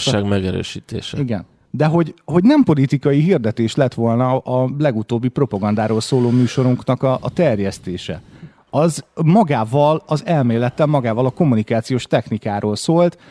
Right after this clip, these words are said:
Speaker 2: ami talán esetleg mondjuk felvért az embereket azon, hogy ismerjék fel, hogy mikor válnak ilyesminek az áldozatává. Szó sem volt arról, hogy mi ilyen vagy olyan irányzat felé próbáltunk bárkit terelni.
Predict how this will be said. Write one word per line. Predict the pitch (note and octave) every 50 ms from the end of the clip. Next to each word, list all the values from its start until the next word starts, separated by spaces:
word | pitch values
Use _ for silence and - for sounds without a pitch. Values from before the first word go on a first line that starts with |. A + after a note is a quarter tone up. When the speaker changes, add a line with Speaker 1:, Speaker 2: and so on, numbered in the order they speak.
| - - _
Speaker 2:
ami | - E3 F#3 F#3+ F#3+ - - C#3+ C3+ B2+ - D#3+ D3+ D3 D3+
talán | - E3 C#3+ C3 B2+ C3
esetleg | C3+ C3 - C#3+ - D3 C3+
mondjuk | B2+ C#3+ C#3+ C#3+
felvért | - - D#3 B2+ A2+ G2 A2 A2+ - -
az | A#2+ A2+
embereket | B2+ B2 A2+ A2+ A2+ G#2 - A#2 -
azon, | C3 A2+ C3 C3
hogy | C3 B2+ -
ismerjék | D3+ - - C3 A2+ G#2+ G#2+ A2+ A#2+
fel, | - - B2 A#2
hogy | A#2+ B2
mikor | C#3 B2+ - G#2+ G2+
válnak | G2 G#2 G#2 A2 A2 A2 -
ilyesminek | - A#2 A2+ - - C3+ A#2+ A#2+
az | C3+ C3
áldozatává. | C3+ B2 A2+ G2+ G2+ G2 G2+ - - F#2 F2 G2+ - _ - - - - -
Szó | - - - B3+ C#4+
sem | - - C#3+
volt | A#2+ B2 B2+ -
arról, | F#3 E3+ B2+ A#2 A2+
hogy | A#2 A#2+
mi | A#2+ B2+ -
ilyen | F#3+ F3 D3 B2
vagy | A2+ A2+ A#2 C#3
olyan | D3+ C3+ A#2 A#2 A#2+ B2+ B2+ -
irányzat | - D3+ D3 B2 G#2+ A2+ A2+ C3 B2 -
felé | - C3+ G#2+ A2
próbáltunk | - - C3 A2+ A2 G#2 G#2+ - B2 A2+
bárkit | A#2 A#2 A#2 - D3+ C#3+
terelni. | - C#3 A2+ G2+ E2+ E2+ E2+ F#2 G#2